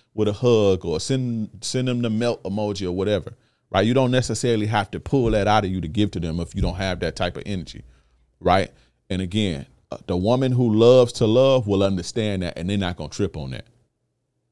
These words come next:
So I'm not saying ignore your woman when she expresses herself, but the, when, the women who gonna have a problem with it, the women who, the I love hard women, women, when you don't meet that back,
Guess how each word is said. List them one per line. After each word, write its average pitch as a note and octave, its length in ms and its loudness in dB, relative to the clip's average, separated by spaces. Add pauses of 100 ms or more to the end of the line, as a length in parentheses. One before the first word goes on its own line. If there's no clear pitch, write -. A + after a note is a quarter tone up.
(120)
So G2 380 2
I'm F#2+ 120 2
not B2+ 220 4
saying C#3+ 320 4
ignore A#2 380 6
your A2 180 6
woman G#2+ 320 0
when F#2 80 -4
she G2+ 180 -2
expresses G#2 400 -2
herself, E2+ 420 -4 (320)
but G#2 200 -2
the, G2 80 0
when, G2 320 -4
the F#2 100 -2
women C3+ 580 0 (200)
who B2 300 2
gonna G#2+ 220 0
have G#2+ 140 0
a G2 60 -4
problem C3 440 6
with C#3 120 6
it, B2+ 120 4
the G2 80 2
women A#2 300 2
who, A#2 140 -2
the - 140 0
I A#2 140 6
love B2 260 4
hard B2+ 320 4
women, C3+ 380 -4 (400)
women, C#3 400 -4 (220)
when F#2+ 200 -4
you B2+ 160 2
don't C#3 300 4
meet A#2+ 320 4
that D3+ 340 8
back, E3+ 300 8